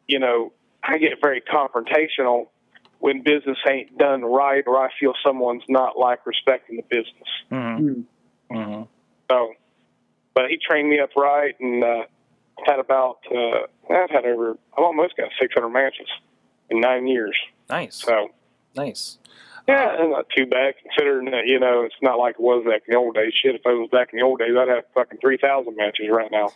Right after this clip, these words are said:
Speaker 2: <laughs>
Speaker 1: You know,
Speaker 2: Yeah, it's
Speaker 1: where
Speaker 2: de-
Speaker 1: everyone could work and
Speaker 2: it, it, it's definitely a different world, uh, uh, these days in indie wrestling. Um, so, I mean, so you've been, uh, how long you been on, on the indies?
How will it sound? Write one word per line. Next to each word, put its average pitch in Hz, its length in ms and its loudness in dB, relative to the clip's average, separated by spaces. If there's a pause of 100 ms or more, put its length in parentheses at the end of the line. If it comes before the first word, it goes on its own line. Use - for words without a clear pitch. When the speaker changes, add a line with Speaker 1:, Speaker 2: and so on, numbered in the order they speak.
(140)
Speaker 2:
<laughs> 135 80 -12 (240)
Speaker 1:
You 180 60 2
know, 160 200 -4 (540)
Speaker 2:
Yeah, 160 220 2
it's 160 40 -4
Speaker 1:
where 127 100 2
Speaker 2:
de- 139 60 0
Speaker 1:
everyone 123 220 -2
could 117 120 -6
work 123 460 2
and 110 160 -6 (420)
Speaker 2:
it, 139 200 -6
it, 151 200 -2
it's 156 180 -2
definitely 196 300 0
a 165 40 -6
different 160 320 -4
world, 135 320 0
uh, - 20 2
uh, 120 380 0
these 127 240 -6
days 127 180 -2
in 120 100 -2
indie 123 240 -2
wrestling. 117 580 -2 (480)
Um, 123 880 0 (100)
so, 202 240 0
I 202 160 0
mean, 190 140 -6
so 185 100 -4
you've 202 220 -4
been, 208 180 -2
uh, 180 140 0
how 233 160 -2
long 226 140 -4
you 220 100 -4
been 208 160 -2
on, 202 220 0
on 185 340 0
the 143 100 -6
indies? 113 320 -6